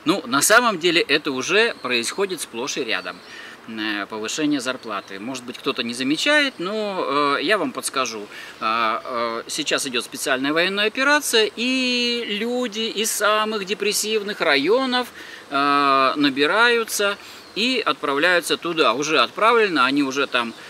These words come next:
э, воюют вовсю, и, м, э, там они получают где-то по сто пятьдесят, там, говорят, кто-то говорит, по двести тысяч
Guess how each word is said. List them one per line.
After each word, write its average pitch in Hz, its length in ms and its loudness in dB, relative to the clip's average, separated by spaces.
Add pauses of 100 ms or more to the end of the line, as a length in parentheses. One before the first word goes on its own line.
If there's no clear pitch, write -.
(180)
э, 117 520 2
воюют 196 520 0
вовсю, 185 480 0
и, 196 280 -2
м, 151 340 -2
э, 127 320 0
там 202 180 2
они 160 200 2
получают 190 600 -2
где-то 151 320 -4
по 233 440 0
сто - 260 -2
пятьдесят, 123 720 -2
там, 180 160 -6 (320)
говорят, 113 300 -4 (180)
кто-то 107 280 -10
говорит, 107 340 -10
по 113 100 -8
двести 196 480 -4 (460)
тысяч 180 400 -6